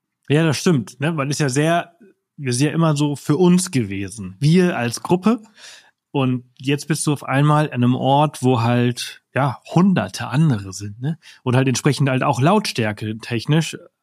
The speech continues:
Stichwort Alarmanlage, irgendw-, irgendwelche Leute ihre Alarmanlagen jetzt nicht im Griff haben und, äh, äh, in offene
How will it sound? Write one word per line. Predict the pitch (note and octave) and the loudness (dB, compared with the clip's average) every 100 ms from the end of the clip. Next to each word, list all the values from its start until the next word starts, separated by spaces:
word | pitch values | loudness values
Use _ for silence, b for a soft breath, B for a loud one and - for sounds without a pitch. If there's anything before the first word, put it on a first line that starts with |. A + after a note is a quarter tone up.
| _ _ G3 | _ _ -10
Stichwort | - C3 A2+ A#2 A#2 | -4 -2 0 2 0
Alarmanlage, | A#2+ A2 A#2+ C3+ C#3+ C#3 C#3 C#3 C#3+ C#3 | 0 2 2 2 2 2 0 0 -2 -4
irgendw-, | - B2 A#2+ | -2 -2 0
irgendwelche | A2+ B2+ B2 A2+ | 0 0 -2 0
Leute | A2+ A#2+ B2 | 0 0 0
ihre | A#2+ A#2 A#2+ | -2 0 0
Alarmanlagen | A#2 B2 C#3 C3+ C3+ C3+ | 2 2 2 2 0 -2
jetzt | C3 - | -4 -4
nicht | C#3 C3 | -4 -2
im | B2+ | 2
Griff | C3+ - | 2 0
haben | B2+ B2+ C3+ C#3 B B B B _ | 0 2 0 -4 B B B B _
und, | A#2 | -2
äh, | G#2 C#3 A2+ A2+ B2 | 0 0 2 2 -2
äh, | E3+ B2 A#2 A2+ - | -4 -4 -2 -4 -6
in | A#2 | -6
offene | B2 - B2 A#2 | -6 0 2 2